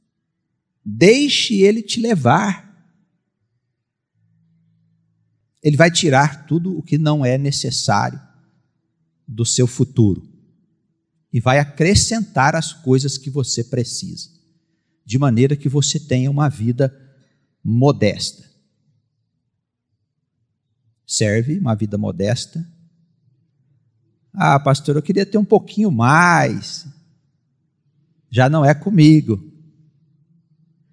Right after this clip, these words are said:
Porque o Senhor nos dá uma vida modesta.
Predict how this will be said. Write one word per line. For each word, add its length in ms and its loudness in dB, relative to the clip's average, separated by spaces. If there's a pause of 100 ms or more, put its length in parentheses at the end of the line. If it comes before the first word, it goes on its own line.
(540)
Porque 240 6
o 60 8
Senhor 420 4
nos 160 0
dá 140 4
uma 160 0
vida 200 2
modesta. 640 0